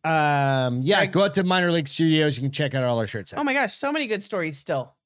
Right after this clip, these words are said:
Speaker 1: We got tons. We got tons of good stories. What's your feel good, honey?
Speaker 2: Um, so it's very local, uh, but I did like it. So a, a lot of the fire departments in, in Texas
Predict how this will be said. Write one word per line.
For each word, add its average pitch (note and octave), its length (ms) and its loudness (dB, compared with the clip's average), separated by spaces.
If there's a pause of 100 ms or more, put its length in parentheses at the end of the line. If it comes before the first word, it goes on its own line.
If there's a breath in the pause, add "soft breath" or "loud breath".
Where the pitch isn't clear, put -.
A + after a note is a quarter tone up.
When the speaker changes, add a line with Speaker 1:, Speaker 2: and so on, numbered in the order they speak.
(200)
Speaker 1:
We D#3+ 80 -6
got D#3 160 0
tons. C#3 320 -6 (260)
We C#3+ 60 -4
got D3+ 120 -2
tons F3+ 240 -2
of D#3+ 40 -4
good D#3 160 -2
stories. C#3+ 280 -2 (460 loud breath)
What's G3 280 2
your A3 100 2
feel E3+ 240 4
good, C#3+ 160 2
honey? C3 280 -2 (1000)
Speaker 2:
Um, D#4 580 2
so D#4+ 220 0
it's D4+ 180 -4
very F4 440 0
local, A3+ 840 -2 (440)
uh, G#3 180 2
but A#3 220 0
I A3 80 4
did A3 260 -2
like F#3 300 2
it. D3 260 0
So G#3 640 2
a, - 120 2
a F#3 200 4
lot A#3 260 4
of C#4+ 80 0
the C#4 100 0
fire G#3+ 520 0
departments A3+ 800 -2
in, F#3 480 -2
in F3+ 420 -2 (220)
Texas E3+ 520 -2